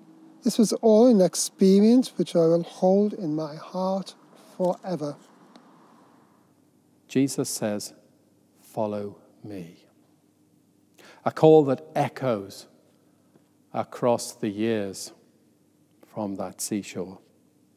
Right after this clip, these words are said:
Speaker 2: Who knows where the call of discipleship will take us? As you walk with Jesus, know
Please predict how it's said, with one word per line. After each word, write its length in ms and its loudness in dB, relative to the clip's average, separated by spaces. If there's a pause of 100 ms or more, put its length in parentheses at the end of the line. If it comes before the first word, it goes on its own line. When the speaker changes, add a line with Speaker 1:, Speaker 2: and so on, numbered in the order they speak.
(3000)
Speaker 2:
Who 160 -2
knows 540 -4 (960)
where 320 -6
the 120 -12
call 520 -6
of 200 -10
discipleship 760 -8
will 120 -8
take 280 -8
us? 220 -16 (1600)
As 220 2
you 120 6
walk 440 4
with 180 -2
Jesus, 480 -4
know 680 -4